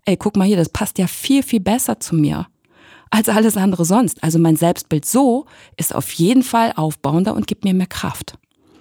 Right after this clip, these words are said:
Und dann kannst du von diesem Level aus wirklich gucken, brauche ich noch mehr Beweise? Möchte ich noch was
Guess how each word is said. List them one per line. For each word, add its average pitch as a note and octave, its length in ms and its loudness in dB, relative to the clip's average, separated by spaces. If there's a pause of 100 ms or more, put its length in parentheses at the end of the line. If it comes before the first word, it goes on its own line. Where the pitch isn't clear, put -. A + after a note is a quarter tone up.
(960)
Und G#3+ 240 0
dann D3 160 0
kannst D3+ 340 -2
du B3+ 140 -2 (240)
von - 240 -2
diesem A#3 260 2
Level C3+ 280 -4
aus F3 420 -6
wirklich F#3+ 300 -4
gucken, C#3 440 -4
brauche D3 340 -4
ich - 140 -6
noch G3 260 -4 (300)
mehr D#3+ 240 0
Beweise? F3+ 680 -4 (480)
Möchte F#3 280 0
ich G#3+ 140 -2
noch G#3+ 180 -2
was G#3 240 -2